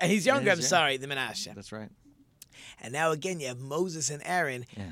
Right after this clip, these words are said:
Speaker 1: and it's the younger brother.
Speaker 2: Yeah, yeah.
Speaker 1: So I joke, one of my children, I can't remember what age, twelve, thirteen,
Speaker 2: Mm-hmm.
Speaker 1: he didn't like that his brother was like the Bechor.
Speaker 2: Yeah,
Speaker 1: So
Speaker 2: right.
Speaker 1: he would go ask big rabbis,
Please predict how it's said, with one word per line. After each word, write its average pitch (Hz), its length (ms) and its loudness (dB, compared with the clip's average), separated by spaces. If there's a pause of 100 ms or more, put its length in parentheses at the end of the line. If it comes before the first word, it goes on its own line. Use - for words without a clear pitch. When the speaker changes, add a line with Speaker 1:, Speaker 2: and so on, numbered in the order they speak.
Speaker 1:
and 139 160 0
it's 135 160 0
the - 160 -8
younger 170 680 2
brother. 135 500 0 (120)
Speaker 2:
Yeah, 113 220 -2 (400)
yeah. 92 140 -10
Speaker 1:
So 135 360 0
I 131 200 2
joke, 143 400 0
one 151 160 0
of 151 80 -4
my 135 240 -2
children, 127 600 -4 (480)
I - 80 -12
can't - 220 -12
remember 127 160 -12
what 107 100 -12
age, 107 320 -8
twelve, 143 440 -4
thirteen, 127 540 -6
Speaker 2:
Mm-hmm. 127 120 -4 (400)
Speaker 1:
he 226 340 -4
didn't 240 400 -4
like 190 540 -4 (140)
that 131 260 -6 (220)
his 143 260 -4
brother 165 400 0
was 135 180 -4
like 127 200 -6
the 139 80 -6
Bechor. 127 440 -6 (220)
Speaker 2:
Yeah, 143 260 2 (260)
Speaker 1:
So 117 120 0
Speaker 2:
right. 156 100 2
Speaker 1:
he 254 120 6
would 254 120 2
go 214 140 6
ask 196 260 4
big 185 180 2
rabbis, 147 640 2